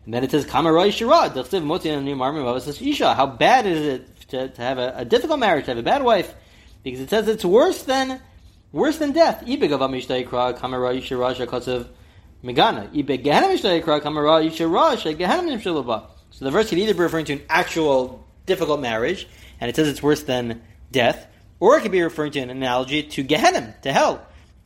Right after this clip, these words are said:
But at least, but then it still also shows you how the analogy they give to hell is a difficult marriage, which makes, shows how difficult it is.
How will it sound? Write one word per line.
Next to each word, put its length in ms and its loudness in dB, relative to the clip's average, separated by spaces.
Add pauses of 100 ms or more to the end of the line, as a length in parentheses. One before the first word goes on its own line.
(120)
But 120 0
at 100 2
least, 280 -2
but 180 -4
then 160 4
it 80 -6
still 240 -2
also 260 2
shows 340 0
you 140 0
how 240 4
the 100 -6
analogy 380 0
they 160 -2
give 180 0
to 120 -2
hell 260 4
is 320 -2 (260)
a 80 -2
difficult 360 0
marriage, 400 4
which 200 -14
makes, 360 -10
shows 300 0
how 180 0
difficult 420 -2
it 80 -4
is. 200 -10